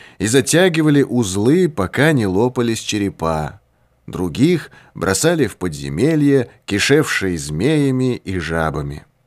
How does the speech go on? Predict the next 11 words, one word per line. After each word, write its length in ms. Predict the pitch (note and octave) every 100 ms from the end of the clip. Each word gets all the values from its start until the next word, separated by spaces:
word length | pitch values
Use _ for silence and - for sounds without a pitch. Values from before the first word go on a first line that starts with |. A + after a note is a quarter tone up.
| _ _ _ _ _ _ _
Но 180 | D2+ A2+
мы 300 | C3+ F#3 F3+
не 200 | - C#3+
будем 360 | D3 C3+ D#2 D2+
терзать 500 | D2+ D#2 D2 G2+ -
читателя 580 | - D2+ G2+ G#2+ F2 E2+
дальнейшими 760 | E2+ E2 F2+ G2+ - D#2+ D#2+
описаниями 920 | - D#2 - - F2 A#2 A#2 G#2 F#2 -
этих 320 | E2+ E2 E2
страшных 640 | - F2 D#2+ D#2 D2+ D2
дел. 340 | C#2+ D2+ G1+